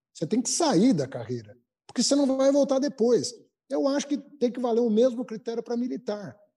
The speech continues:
Militar quer fazer política? Bem-vindo. Deixa a farda, deixa a farda e vai fazer política.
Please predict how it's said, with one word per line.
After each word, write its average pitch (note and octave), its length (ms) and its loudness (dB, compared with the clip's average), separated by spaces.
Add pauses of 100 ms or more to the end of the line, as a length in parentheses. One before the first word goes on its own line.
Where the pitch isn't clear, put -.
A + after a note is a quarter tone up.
(140)
Militar C#4 480 4
quer C#4+ 160 4
fazer A3 240 2
política? F#3+ 640 -2
Bem-vindo. A3+ 760 -2 (260)
Deixa G#3 280 0
a - 40 -10
farda, A#3+ 500 -6 (960)
deixa D#3 300 2
a - 20 0
farda E3 540 0 (840)
e C4+ 80 2
vai E3+ 280 2
fazer A3 240 -4
política. D#4 600 -10